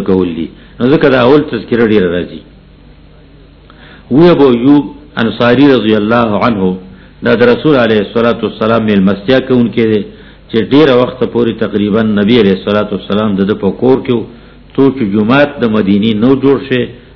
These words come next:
رسول علیہ الصلوۃ والسلام کوټه غیر یې جوړ شي، رسول علیہ السلام د ده په کور کې اوسېده. ابو ایوب انصاری رضی اللہ عنہ دی وی،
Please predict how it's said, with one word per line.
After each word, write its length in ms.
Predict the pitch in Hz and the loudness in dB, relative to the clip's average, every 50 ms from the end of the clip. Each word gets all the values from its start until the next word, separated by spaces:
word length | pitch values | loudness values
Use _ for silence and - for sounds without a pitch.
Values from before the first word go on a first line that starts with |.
| - - 104 107 107 | -8 -4 -2 0 0
رسول 260 | 107 107 - 156 143 123 | 0 2 2 2 4 4
علیہ 140 | 113 107 104 95 | 2 0 -2 -2
الصلوۃ 320 | - 113 107 107 113 110 - 101 | -4 -2 -2 -2 -2 -2 -4 -10
والسلام 380 | 98 - - 107 110 117 113 107 98 | -10 -8 -6 -4 -2 -2 -2 -4 -4
کوټه 220 | 117 107 95 101 98 92 101 | -6 -6 -4 -2 -2 0 0
غیر 140 | 123 127 127 | 2 2 2
یې 140 | 135 131 123 - | 2 2 0 0
جوړ 140 | 120 123 120 120 - - | -2 0 0 -2 -2 -4
شي، 140 | 120 117 107 - - - - - - - 107 104 | -4 -6 -6 -6 -14 -20 -20 -20 -10 -6 -4 -4
رسول 200 | 104 98 - 113 107 101 | -4 -2 -2 -2 0 0
علیہ 120 | 98 95 95 | 0 -2 -2
السلام 240 | - 101 98 95 95 | -2 -2 -2 0 -2
د 40 | 92 90 | -2 -2
ده 60 | 92 87 82 | -4 -4 -6
په 60 | 82 76 | -8 -6
کور 140 | - 90 82 - | -6 -6 -6 -6
کې 80 | - | -8
اوسېده. 280 | 85 80 80 87 85 87 90 | -10 -8 -6 -6 -4 -4 -4
ابو 140 | 90 92 95 | -2 0 0
ایوب 340 | 95 92 90 104 117 131 139 - - - - - - - 107 | 0 0 2 0 0 0 0 -4 -10 -18 -20 -16 -8 -6 -4
انصاری 360 | 98 92 - 104 104 104 113 107 101 | -4 -2 -2 -2 0 0 0 0 0
رضی 180 | 98 85 90 90 | 0 -2 -4 -6
اللہ 220 | 85 85 87 85 85 85 | -6 -6 -6 -6 -6 -8
عنہ 120 | 85 82 - - - - - - - - - - - - | -10 -12 -14 -18 -20 -20 -20 -20 -20 -20 -14 -8 -2 2
دی 100 | 139 156 | 2 4
وی، 140 | 160 170 | 6 6